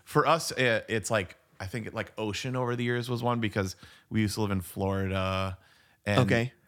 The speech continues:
Speaker 1: the algorithm on our phone just sees pictures of water, or
Speaker 2: Uh-huh.
Speaker 1: even, like, food, you and food.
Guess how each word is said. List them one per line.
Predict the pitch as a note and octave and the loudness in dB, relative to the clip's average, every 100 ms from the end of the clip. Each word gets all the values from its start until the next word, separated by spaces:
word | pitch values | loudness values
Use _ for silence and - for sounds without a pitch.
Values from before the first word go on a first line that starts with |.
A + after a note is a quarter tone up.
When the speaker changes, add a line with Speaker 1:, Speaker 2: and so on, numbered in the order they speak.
| _ | _
Speaker 1:
the | - A2 | -4 0
algorithm | F#2 G#2 G2+ F#2+ F#2 | 2 2 2 0 2
on | F2+ | 0
our | F2 | -2
phone | E2 G2+ F#2+ | 0 0 0
just | F2+ - | -4 -6
sees | - G2+ G2 F#2+ | -6 -2 -2 0
pictures | G#2 F2+ G2+ | -2 -2 -2
of | F2+ | -2
water, | E2+ E2+ E2+ F#2 F#2 F#2+ _ _ _ - | -2 0 0 0 -2 -4 _ _ _ -2
or | - C3+ | 2 4
Speaker 2:
Uh-huh. | C3+ | 4
Speaker 1:
even, | C3 E3 D3+ | 6 4 4
like, | B2 F#2 F2 - _ _ _ _ | 2 0 -4 -16 _ _ _ _
food, | _ - - A3+ G#3 D3 A#2 F#2 D2+ - - | _ -14 -2 2 4 2 2 -2 -6 -12 -2
you | D#3 A3 G#3 | 2 4 4
and | D3+ E3+ F3+ | 2 2 -2
food. | - A#3+ A#3 E3 A#2+ G#2 F#2+ - | -4 0 4 4 2 0 -6 -12